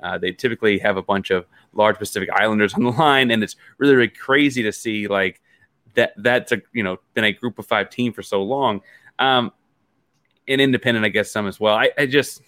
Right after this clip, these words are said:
I don't know. It's an interesting thing to see that they have Houston above B Y U to win the Big Twelve. I would say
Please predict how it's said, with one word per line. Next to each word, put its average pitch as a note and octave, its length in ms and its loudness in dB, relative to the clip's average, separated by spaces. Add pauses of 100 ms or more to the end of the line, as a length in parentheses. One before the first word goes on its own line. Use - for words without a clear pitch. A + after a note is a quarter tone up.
(220)
I C#3 60 0
don't D3 80 2
know. G#2+ 100 4
It's G#2+ 160 2
an - 60 -8
interesting C#3 300 -4
thing B2 160 0
to A2 60 -8
see A#2+ 140 -4
that A2 60 0
they G#2 140 2
have G#2+ 180 2
Houston A2+ 420 -4 (340)
above A#2 560 2
B A2+ 120 -2
Y G2+ 160 2
U G2+ 440 -4 (200)
to B2 80 -6
win A#2+ 80 -2
the A2 40 -4
Big G2 160 -2
Twelve. C3+ 400 2 (380)
I C3 120 4
would A#2+ 220 2
say C#3 720 2